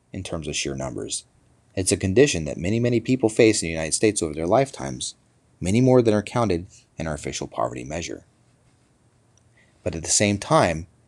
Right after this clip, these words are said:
it's true that some people are more likely to be in that condition than others, and they're more likely to be in it for a longer time, and they're more likely to be surrounded by lots of others who are in the same boat.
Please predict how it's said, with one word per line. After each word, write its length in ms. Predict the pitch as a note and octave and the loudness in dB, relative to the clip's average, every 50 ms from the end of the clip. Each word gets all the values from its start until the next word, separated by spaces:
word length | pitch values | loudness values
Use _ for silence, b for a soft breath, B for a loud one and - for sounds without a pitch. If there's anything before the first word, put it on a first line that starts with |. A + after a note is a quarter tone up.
| _ _ _ _ | _ _ _ _
it's 160 | - - - | -4 -4 -2
true 320 | - - - - D#3+ B2 F2 | -2 0 4 6 6 6 6
that 140 | D#2+ - - | 4 0 0
some 280 | - - C3 C3+ D3 | 0 4 4 4 2
people 260 | C#3 - A#2+ A2+ G#2 F2 | 2 0 -2 0 2 0
are 80 | E2+ | 0
more 200 | E2 E2 D#2+ D#2 | 0 -2 -4 -4
likely 600 | D#2+ D#2 D#2 F#2 D3 F#3+ - - G2+ D#2 C2+ - _ _ _ - | -4 -2 4 4 4 4 4 -2 -4 -4 -4 -8 _ _ _ -14
to 80 | - | -10
be 120 | D#2+ E2+ D#2+ | -8 -8 -8
in 80 | D2+ C#2+ | -8 -8
that 180 | C2 G1+ - | -10 -10 -10
condition 340 | - D2 D2 D2 - - D2 | -12 -14 -10 -10 -10 -8 -8
than 140 | D2 D2 E2 | -8 -6 -6
others, 400 | F2+ E2 C2 A1 G1+ - - - _ _ _ _ _ _ _ _ _ | -6 -6 -6 -8 -10 -12 -14 -16 _ _ _ _ _ _ _ _ _
and 120 | - E2 | -10 -8
they're 80 | D2 D2 | -8 -8
more 160 | D2 D2+ E2 | -6 -6 -4
likely 340 | F2 D#2 D#2+ E2+ - G2+ G#2+ | -4 -2 -2 -2 0 0 0
to 80 | G2+ G2 | 0 0
be 160 | F2+ F2+ F2 | 0 -2 -2
in 80 | F2 | -2
it 140 | F#2 F#2+ - | -4 -4 -4
for 160 | - - F#2+ | -2 -2 0
a 60 | F#2+ F#2+ | 0 0
longer 280 | D#2+ D#2 E2 D#2+ D2+ | 0 -4 -4 -6 -8
time, 480 | - - - B2+ B2+ E2 C2+ B1+ C2 - - _ _ _ _ _ _ _ _ _ _ | -10 -4 0 0 0 0 -2 -6 -10 -14 -18 _ _ _ _ _ _ _ _ _ _
and 100 | - F2+ | -6 -2
they're 100 | F#2 G2 | -2 0
more 160 | F#2+ G2 G2+ | 2 2 2
likely 320 | F2+ E2 E2+ - - F#2 F2 | 2 2 -2 -2 -4 -6 -4
to 60 | D#2 | -4
be 100 | E2+ E2 | -4 -4
surrounded 400 | - - E2 D2 D2 D2+ D#2+ D#2 | -4 -4 -4 -4 -6 -6 -6 -6
by 100 | D2+ C#2+ | -6 -4
lots 260 | C#2+ C#2 C2+ - - | -4 -4 -4 -4 -6
of 80 | - - | -6 -4
others 460 | D2+ D#2 B1+ A1+ G#1 - - - - _ _ _ _ _ _ _ _ - | -4 -4 -4 -6 -6 -8 -8 -8 -10 _ _ _ _ _ _ _ _ -8
who 80 | - G2 | -4 -2
are 160 | F2+ D#2+ D2+ | -2 -2 -2
in 80 | C2+ C#2 | -4 -4
the 80 | C2 | -4
same 240 | - - - G1+ G1+ | -4 -4 -4 -4 -10
boat. 320 | G#1 G1+ G1+ G#1+ G1+ - | -8 -6 -6 -6 -6 -8